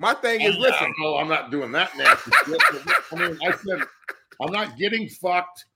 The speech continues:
Speaker 2: or getting shit or pissed on. Those are
Speaker 1: Hold
Speaker 2: my
Speaker 1: on. So if a tw-, Matt, if a twelve say, "Bend over, Matt, I wanna try something," and they put
Speaker 2: No.
Speaker 1: a strap on on, you're not, you're not gonna listen to the twelve?
Speaker 2: No, I'm gonna leave.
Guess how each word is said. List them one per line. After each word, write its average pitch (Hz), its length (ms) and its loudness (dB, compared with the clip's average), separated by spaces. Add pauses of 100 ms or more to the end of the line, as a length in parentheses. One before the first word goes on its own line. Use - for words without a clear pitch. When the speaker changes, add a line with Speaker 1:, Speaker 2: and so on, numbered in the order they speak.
(240)
Speaker 2:
or 143 160 -2
getting 170 320 -4
shit 165 340 -2
or 143 160 -6
pissed 139 340 -10
on. 95 360 -10
Those 139 260 -2
are 240 60 2
Speaker 1:
Hold 269 40 4
Speaker 2:
my 269 120 4 (180)
Speaker 1:
on. - 120 -20
So 240 260 2
if 233 80 2
a 220 80 2
tw-, 233 240 -6
Matt, 247 260 4
if 214 100 -2
a 202 80 -2
twelve 285 460 8
say, 220 440 2 (340)
"Bend 196 220 -2
over, 180 300 0
Matt, 165 260 0
I 170 60 2
wanna 175 280 -4
try 180 260 -4
something," 113 440 -16 (220)
and 143 100 -6
they 208 60 2
put 226 160 2
Speaker 2:
No. 214 80 2
Speaker 1:
a - 20 0
strap 233 380 2
on 202 240 -2
on, 190 180 -2
you're 220 80 -8
not, 226 180 -2
you're 240 100 -8
not 233 200 2
gonna 185 120 -6
listen 202 280 -8
to 202 60 -12
the - 40 -18
twelve? 247 400 -6 (360)
Speaker 2:
No, 127 140 -2
I'm 135 160 -2
gonna 139 200 -4
leave. 117 320 -4